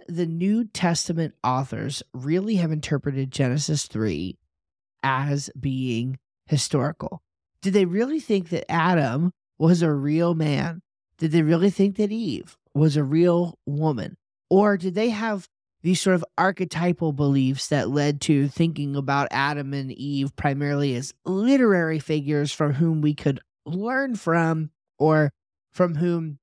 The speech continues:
we could sort of base our thinking about the human condition, but that weren't actually alive? We're gonna explore that question a little bit today, and I'm, I'm taking, um, my notes today directly from a fantastic book.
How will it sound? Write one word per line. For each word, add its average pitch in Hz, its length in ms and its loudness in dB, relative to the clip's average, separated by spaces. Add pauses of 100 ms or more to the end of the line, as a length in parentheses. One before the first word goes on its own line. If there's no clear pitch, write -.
(760)
we 156 80 -4
could 156 120 -6
sort 175 140 2
of 139 140 0
base 185 320 2
our 156 140 -2
thinking 214 500 -4
about 151 280 2
the 151 60 2
human 135 320 2
condition, 131 640 -2 (320)
but 151 120 -2
that - 180 -2
weren't 151 380 0 (280)
actually 123 760 -4 (400)
alive? 104 560 -4 (960)
We're 196 80 0
gonna 302 220 0
explore 175 680 -2
that 147 400 0 (180)
question 127 640 -6 (340)
a 147 80 4
little 151 180 6
bit 135 320 -2
today, 139 360 0
and 139 180 0
I'm, 156 180 0
I'm 156 120 -2
taking, 254 500 -4
um, 131 360 -8
my 156 160 2
notes 170 360 0
today 123 520 -2
directly 156 600 0
from 143 280 0
a 131 80 -4
fantastic 147 680 -4
book. 127 300 0